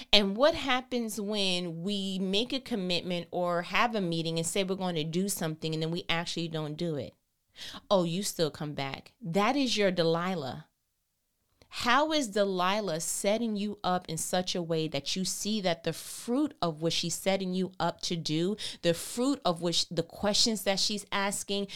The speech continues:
and all these other things, don't you see that Delilah was placed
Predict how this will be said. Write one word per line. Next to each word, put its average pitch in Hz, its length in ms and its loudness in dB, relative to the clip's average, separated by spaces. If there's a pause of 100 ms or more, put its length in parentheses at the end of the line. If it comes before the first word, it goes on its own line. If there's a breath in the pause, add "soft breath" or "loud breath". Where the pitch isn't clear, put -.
(160 loud breath)
and 160 160 2
all 208 140 4
these 202 180 0
other 196 220 0
things, 175 360 -2
don't 254 300 0
you 226 140 -2
see 240 340 0
that 180 220 0
Delilah 175 560 0
was 147 260 -4
placed - 840 -6